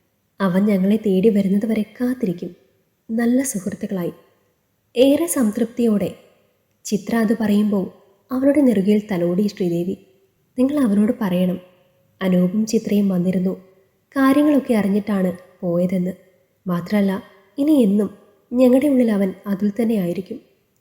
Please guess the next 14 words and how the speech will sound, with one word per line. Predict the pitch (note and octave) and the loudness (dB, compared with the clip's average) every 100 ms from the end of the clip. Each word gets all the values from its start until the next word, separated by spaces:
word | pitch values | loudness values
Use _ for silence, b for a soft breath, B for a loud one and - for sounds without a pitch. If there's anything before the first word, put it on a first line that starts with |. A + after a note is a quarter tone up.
| _ D4 | _ -8
എപ്പോ | D4 - F#4 | -8 -6 -2
വേണോ | E4 B3+ F#3+ - G#3 | 2 2 0 -6 -4
ഞങ്ങളെ | G#3 A3 | 0 0
കോൺടാക്റ്റും | A3 F#3+ F3+ F3+ F3+ G#3 F#3+ | -2 -2 -2 -4 -6 -4 -4
ചെയ്യാം." | F#3+ E3 - _ _ _ _ _ _ - | -6 -12 -16 _ _ _ _ _ _ -8
അത് | B3+ D#4+ D#4 | -2 0 0
പറഞ്ഞുകൊണ്ട് | A#3+ A3+ A#3+ G#3 F#3+ | 2 4 4 2 2
ഒരു | F#3 | 0
വെള്ള | F#3 F3+ F3+ A#3+ | 2 2 2 2
പേപ്പറിൽ | B3+ A#3 A3+ G#3 G3+ - _ - | 2 0 2 -2 -2 -10 _ 0
രണ്ടാളുടെ | C4+ C#4 D4 D#4+ D4 C4 | 4 4 2 0 2 2
ഫോൺ | C4 - G3 G3 | 2 0 0 2
നമ്പർ | A3 A3 - | 2 0 0
എഴുതി | F#3+ F#3 F#3+ | -2 -2 -4